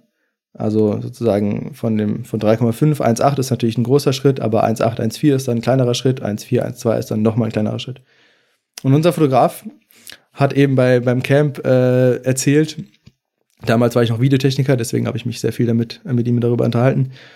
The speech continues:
dass er ausschließlich auf die ganz teuren Objektive setzt von Sigma.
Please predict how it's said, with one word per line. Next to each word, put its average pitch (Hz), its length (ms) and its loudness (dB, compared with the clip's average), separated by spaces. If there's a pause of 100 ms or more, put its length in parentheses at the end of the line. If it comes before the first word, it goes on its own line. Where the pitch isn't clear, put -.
(260)
dass 117 220 2
er 143 340 2
ausschließlich 160 1000 0 (420)
auf 131 300 2
die 120 280 2
ganz 147 300 2
teuren 151 360 2
Objektive 131 420 0
setzt - 500 -2 (420)
von 117 300 2
Sigma. 190 520 0